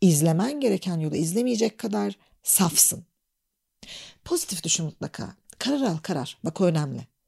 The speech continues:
Hemen şimdi bir karar al ve hatta koşmaya başla. Koşarken uygula ve he-, yeni hedefler de düşün bu arada.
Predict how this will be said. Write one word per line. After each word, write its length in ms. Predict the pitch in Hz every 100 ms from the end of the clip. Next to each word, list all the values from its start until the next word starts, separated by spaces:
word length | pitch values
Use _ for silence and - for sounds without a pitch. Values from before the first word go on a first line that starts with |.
| _ _
Hemen 380 | - 359 302 202
şimdi 280 | - 233 214
bir 60 |
karar 400 | 233 277 269 262
al 60 | 262 - -
ve 60 |
hatta 360 | 254 330 - 262
koşmaya 460 | - 226 - 180 165
başla. 400 | 127 - - - _ _ - _
Koşarken 680 | - 254 - 277 262 - 175
uygula 400 | 156 151 139 139 - -
ve 80 | 226
he-, 200 | 254 277
yeni 240 | 208 240 277
hedefler 440 | 269 262 269 262
de 80 | 233
düşün 280 | 190 185 170
bu 60 |
arada. 340 | 151 143 175